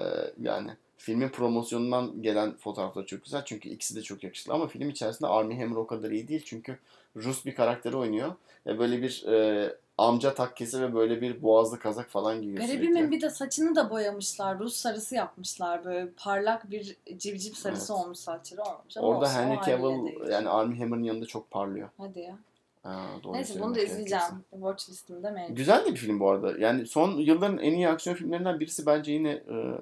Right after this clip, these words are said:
Speaker 1: hor görülen film
Speaker 2: Man
Speaker 1: ama
Speaker 2: from
Speaker 1: Man from
Speaker 2: U N C L.
Speaker 1: U N C L çok güzel film bence.
Speaker 2: Allah Allah. Peki o zaman güzellik demişken şu
Speaker 1: Hı.
Speaker 2: şey sıralamanı da alsak mı? Hangi filmleri? Mission Impossible nasıl
Speaker 1: Aa,
Speaker 2: sıralıyorsun?
Speaker 1: tabii. Ee,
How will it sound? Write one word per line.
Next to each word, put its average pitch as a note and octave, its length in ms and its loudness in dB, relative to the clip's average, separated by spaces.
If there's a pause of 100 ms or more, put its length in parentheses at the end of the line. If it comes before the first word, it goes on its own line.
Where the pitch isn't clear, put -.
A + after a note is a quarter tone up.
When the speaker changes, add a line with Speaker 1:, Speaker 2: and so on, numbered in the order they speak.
(640)
Speaker 1:
hor C3+ 320 0
görülen A2 280 -2
film - 180 -6
Speaker 2:
Man F3 120 -2
Speaker 1:
ama G#3 40 0
Speaker 2:
from C#3 80 0
Speaker 1:
Man A#2 160 2
from B2+ 240 -2
Speaker 2:
U A#2 100 2
N C3+ 80 -6
C C#3 60 -6
L. - 0 -
Speaker 1:
U - 20 -4
N - 20 -10
C - 60 -20
L - 40 -20 (200)
çok C3+ 220 -6
güzel B2 200 0
film G#2 240 -4
bence. F2 300 -8 (260)
Speaker 2:
Allah G3 220 -12
Allah. D#3 240 -14 (100)
Peki A#3 220 -2
o A#3+ 40 2
zaman A#3+ 360 2
güzellik A3+ 500 4
demişken A3 520 0
şu G#3 180 -4 (100)
Speaker 1:
Hı. G3 120 -6
Speaker 2:
şey A3 240 -2
sıralamanı G#3+ 600 -2
da G#3 80 2
alsak G#3+ 400 -2
mı? F3 280 -8 (160)
Hangi F#3 320 -4
filmleri? D#3+ 600 -10
Mission F3+ 260 -8
Impossible F3 460 -10
nasıl F3 260 -6
Speaker 1:
Aa, D#3+ 120 -6 (140)
Speaker 2:
sıralıyorsun? - 560 4 (680)
Speaker 1:
tabii. E4 480 4 (600)
Ee, B2+ 460 0